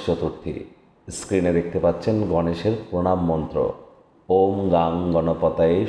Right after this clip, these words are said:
সর্ববিঘ্ন হারায়, সর্বায় সর্বং গুরাবে লম্বোদরায় রিং গাং গণেশায় নমঃ।" এটি পারলে একশো আট বার জপ করবেন। আর যদি খুব কষ্ট বলে মনে হয়, তাহলে বলুন, "প্রথম পূজ্য গণেশায় নমঃ", অথবা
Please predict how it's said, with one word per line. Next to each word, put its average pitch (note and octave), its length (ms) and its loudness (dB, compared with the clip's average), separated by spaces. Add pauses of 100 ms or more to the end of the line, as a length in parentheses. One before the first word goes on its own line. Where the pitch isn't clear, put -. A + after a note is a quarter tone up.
সর্ববিঘ্ন F2 720 0
হারায়, D#2+ 420 2 (500)
সর্বায় A#2 520 4 (120)
সর্বং G#2+ 420 2
গুরাবে F#2 460 4
লম্বোদরায় F2+ 920 4
রিং G2+ 340 0
গাং E2 360 0
গণেশায় E2 720 2
নমঃ।" E2+ 200 2 (640)
এটি C#3 160 0
পারলে B2+ 320 4
একশো B2 300 2
আট A#2 140 2
বার F2 140 4
জপ E2 160 2 (100)
করবেন। D#2 320 2 (580)
আর F2 80 -6
যদি F2+ 260 0 (400)
খুব - 200 -6
কষ্ট F2 320 0
বলে F#2+ 220 2
মনে G2+ 200 2
হয়, F2+ 280 -2 (440)
তাহলে A#2 240 2
বলুন, B2+ 320 2 (100)
"প্রথম D#3+ 440 0
পূজ্য F#2+ 300 2
গণেশায় E2+ 500 2
নমঃ", D2+ 200 -4 (480)
অথবা G2 420 2